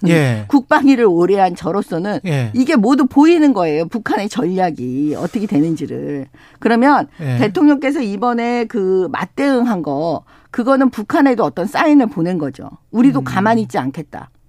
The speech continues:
Speaker 1: 음.
Speaker 2: 당신들이 하는 것만큼 우리도 준비할 수 있고 할 수 있다라는 걸 보여줬다고 보고요.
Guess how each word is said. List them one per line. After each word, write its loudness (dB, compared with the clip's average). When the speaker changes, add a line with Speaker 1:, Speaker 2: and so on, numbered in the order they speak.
Speaker 1:
음. -6
Speaker 2:
당신들이 4
하는 0
것만큼 0
우리도 -2
준비할 -2
수 -10
있고 -4
할 -4
수 -8
있다라는 -4
걸 -4
보여줬다고 -6
보고요. -6